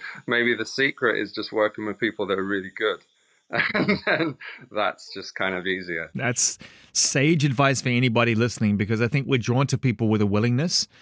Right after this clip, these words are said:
Speaker 2: but willingness isn't always enough. I think you have to have a real understanding of what it, what your craft is and where you're at for it to be, get, to get to this point, right?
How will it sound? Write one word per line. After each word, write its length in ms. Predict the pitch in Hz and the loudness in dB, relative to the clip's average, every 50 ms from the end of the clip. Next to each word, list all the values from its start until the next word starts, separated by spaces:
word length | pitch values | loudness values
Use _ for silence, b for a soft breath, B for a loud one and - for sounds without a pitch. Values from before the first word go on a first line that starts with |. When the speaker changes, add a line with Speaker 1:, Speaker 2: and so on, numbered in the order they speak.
| B B B B | B B B B
Speaker 2:
but 80 | 123 117 | 0 2
willingness 420 | 135 151 160 151 147 143 - 135 | 4 4 4 4 4 4 4 2
isn't 220 | 131 113 120 113 | 2 2 4 4
always 260 | 107 104 107 104 95 107 | 4 6 4 4 4 4
enough. 480 | 101 104 113 117 101 95 - - - - b b b b b b | 4 4 4 2 0 -2 -8 -14 -18 -20 b b b b b b
I 60 | 110 | -2
think 240 | 95 - 120 - - | 2 2 2 2 2
you 60 | 120 113 | 0 2
have 160 | 123 113 - | 2 0 0
to 80 | - 117 | 0 0
have 160 | 107 117 107 | 2 2 2
a 60 | 110 | 2
real 320 | 104 104 110 113 110 110 110 | 2 4 4 4 4 4 2
understanding 680 | 107 101 107 - - - 104 104 107 110 104 98 98 | 0 0 0 0 2 2 2 2 4 4 4 4 2
of 200 | 92 - - - b b b b b b | 0 -2 -4 -16 b b b b b b
what 200 | 120 113 120 135 | 2 2 2 2
it, 120 | 127 - | 0 0
what 180 | - 127 - - | 0 -2 0 0
your 120 | 131 107 | 0 -2
craft 420 | - - 139 - 110 110 - - 117 | 0 2 2 4 4 2 0 0 2
is 240 | 104 101 95 90 | 2 2 2 2
and 120 | 101 98 98 | 2 4 4
where 120 | 101 101 | 4 4
you're 140 | 98 98 98 | 4 2 2
at 200 | 101 104 98 - 104 104 - 113 104 - | 2 0 0 0 -2 -4 -6 -8 -10 -8
for 160 | - - 117 | 0 2 2
it 80 | 104 - | 2 2
to 80 | - | 0
be, 280 | 87 110 104 98 92 - _ _ _ b b b b b b b b _ _ _ _ - | 2 2 2 2 0 -4 _ _ _ b b b b b b b b _ _ _ _ 0
get, 160 | 127 110 - | 0 0 2
to 80 | - 127 | 0 2
get 140 | 135 123 - | 2 2 0
to 60 | 110 | 0
this 140 | 90 104 - | -2 -2 -4
point, 280 | - - 107 85 73 67 | -2 -4 -6 -6 -4 -6
right? 180 | 82 101 - | -6 -6 -6